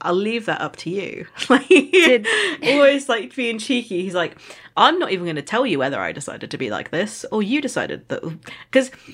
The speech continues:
Speaker 1: that could then open up a can of worms as to, okay, okay, if I have control over what he's wearing,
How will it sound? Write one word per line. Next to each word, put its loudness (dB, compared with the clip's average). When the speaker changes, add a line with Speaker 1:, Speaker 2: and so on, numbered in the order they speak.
Speaker 1:
that 2
could -6
then 0
open -4
up -8
a -10
can -6
of -8
worms -8
as -6
to, -10
okay, -6
okay, -6
if -8
I 2
have -2
control -6
over -6
what -6
he's -8
wearing, -8